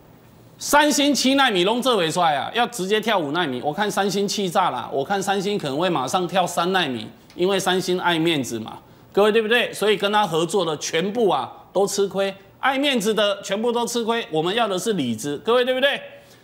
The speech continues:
台积电A D R同步创新高，是不是？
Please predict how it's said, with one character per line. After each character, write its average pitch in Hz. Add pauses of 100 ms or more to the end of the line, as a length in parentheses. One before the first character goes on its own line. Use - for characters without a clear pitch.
(160)
台 214
积 254
电 254
A 247
D 240
R 226
同 180
步 226
创 202
新 196
高， 196 (380)
是 -
不 294
是？ 277